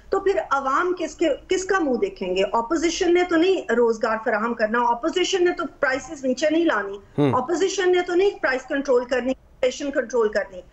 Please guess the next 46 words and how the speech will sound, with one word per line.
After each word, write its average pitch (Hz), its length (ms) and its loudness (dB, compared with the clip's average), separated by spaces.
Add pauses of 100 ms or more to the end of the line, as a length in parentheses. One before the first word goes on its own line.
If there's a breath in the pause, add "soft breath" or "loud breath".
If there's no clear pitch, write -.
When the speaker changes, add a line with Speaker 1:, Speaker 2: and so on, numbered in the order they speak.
(240 soft breath)
Speaker 1:
ये 320 60 4
तो 349 100 -2
government 302 440 0
की 381 120 -2
जिम्मेदारी 262 640 0
है। 240 160 -4 (320 soft breath)
और 349 120 -2
इसको 381 240 -6
कोविड 294 380 0
के 370 100 -6
पीछे, 330 320 -2
कोविड 294 400 0
के 349 140 -2
लिए 330 160 2
हमें 311 540 0 (120)
बहुत 226 440 0
fund 285 520 -6
मिला 220 240 -2
है 202 60 0
बाहर 190 280 -6
से, - 220 -16 (340 soft breath)
Speaker 2:
ठीक 156 140 4
Speaker 1:
और 254 80 6
Speaker 2:
है 139 80 4
जी। 139 60 0
Speaker 1:
बल्कि 330 200 -2
उस - 200 -8
fund 277 260 -2
में 349 160 -4
काफी 269 300 -4
ज्यादा 277 240 -2
घपले 254 360 -6 (260)
भी, 339 80 0 (320)
अ, 226 40 0 (460)
आती 233 260 -4
रही 180 240 -4
हैं। 160 100 -16 (340 soft breath)
तो 359 100 2
COVID 311 640 2
is 269 200 -2
not 247 580 0
related, 262 480 0 (220)
cannot 311 340 0
be 359 140 2
related 254 500 0
directly 220 520 -2